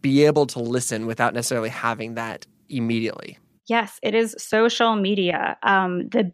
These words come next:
Speaker 2: the easiest way, I think, to start listening and paying attention is to find people on social media who are a part of these communities, follow them, support their projects, buy their books, listen to their podcasts, listen, you know, f-, you know, subscribe to their tiny letters,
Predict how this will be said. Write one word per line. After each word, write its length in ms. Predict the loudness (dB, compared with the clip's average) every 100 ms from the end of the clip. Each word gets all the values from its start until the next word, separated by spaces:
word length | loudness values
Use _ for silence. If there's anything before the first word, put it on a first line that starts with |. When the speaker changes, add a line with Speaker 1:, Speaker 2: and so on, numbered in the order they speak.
| 2
Speaker 2:
the 160 | 2 4
easiest 600 | 6 6 6 4 4 4
way, 260 | 4 4
I 120 | 2
think, 280 | 0 0 -2
to 140 | 0 -2
start 400 | 0 2 2 2 -6 -20 _ 0
listening 460 | 0 2 2 2 0
and 100 | 0
paying 240 | 2 4 2
attention 600 | 2 2 4 4 4 4 6
is 320 | 6 6 0 -14 _
to 140 | 2 2
find 360 | 4 6 6 6
people 280 | 4 6
on 140 | 6 6
social 340 | 4 4 4
media 460 | 4 6 4 4 4
who 220 | 2 4
are 140 | 4 2
a 40 |
part 240 | 2 2
of 60 | 4
these 160 | 2 2
communities, 680 | 2 4 4 2 0 -2 -14 -20 -20
follow 400 | 0 4 6 6
them, 340 | 6 6 6 4
support 440 | 2 2 2 4
their 120 | 4
projects, 600 | 4 4 2 2 0 0 0
buy 220 | 2 2
their 120 | 2
books, 400 | 4 2 2 -2
listen 240 | -4 -2
to 80 | -2
their 120 | -2
podcasts, 720 | -2 2 2 2 0 2 2 -2
listen, 360 | -2 0 -2 -2
you 100 | -4
know, 60 |
f-, 140 | -4 _ -2
you 80 |
know, 100 | -2
subscribe 500 | 0 -2 0 2 2 2
to 80 |
their 160 | 2 2
tiny 360 | 2 2 4 4
letters, 420 | 4 4 2